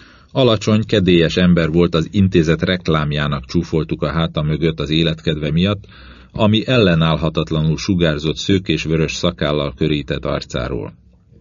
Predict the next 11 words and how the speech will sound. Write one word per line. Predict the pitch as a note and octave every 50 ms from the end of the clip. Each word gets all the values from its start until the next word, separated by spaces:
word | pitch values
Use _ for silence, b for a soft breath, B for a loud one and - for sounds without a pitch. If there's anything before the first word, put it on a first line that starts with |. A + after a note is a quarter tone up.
| B B B B B B B B B
Harsogó | - - C3 C3+ B2+ - - G2+ F2 F2+ E2+
egyéniségét | F#2+ G#2+ G2+ G2 F#2 F2+ F2+ F2 - F#2+ F2 E2 F2+ F2 F2
ugyan | F2+ F2+ F#2 F2+ F2+
igyekezett | - B2+ A#2+ G2+ F#2+ - - F2 E2 E2 E2+ D#2 -
tapintatossága | - A2 G#2+ - E2+ D#2 D#2 - D#2+ D#2 - D#2 D2 - - D#2 D2+ C#2+ D2+
mögé | D2+ D#2 E2 D#2 D2 D2 D2
rejteni, | D2 F2+ F#2+ F#2 - F#2+ F#2 F#2+ G#2 G2+ B B B B B B
ez | - - A2 G2+
azonban | G2+ F#2 F2 F#2 F2+ F2+ F2+ F2+ F2+
ritkán | F#2+ F2+ F2 - - D#2 D2+
sikerült, | D2+ - D2 C#2+ - D2+ C#2+ C#2+ C#2 C2 -